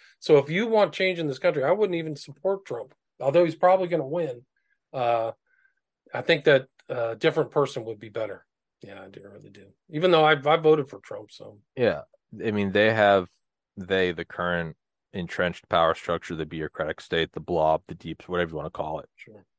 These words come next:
Speaker 2: They crossed the Rubicon,
Speaker 1: Yeah.
Speaker 2: right? They, uh,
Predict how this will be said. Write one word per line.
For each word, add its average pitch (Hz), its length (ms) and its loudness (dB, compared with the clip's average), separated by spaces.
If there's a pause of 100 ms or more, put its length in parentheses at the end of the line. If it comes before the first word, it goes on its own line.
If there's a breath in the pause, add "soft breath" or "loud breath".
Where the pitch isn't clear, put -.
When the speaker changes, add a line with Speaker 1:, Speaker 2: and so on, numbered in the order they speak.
(800)
Speaker 2:
They 147 120 4
crossed 170 320 8
the 104 80 0
Rubicon, 95 560 -2 (600)
Speaker 1:
Yeah. - 140 -6
Speaker 2:
right? 90 240 2 (560)
They, 110 220 6 (360)
uh, 95 120 -2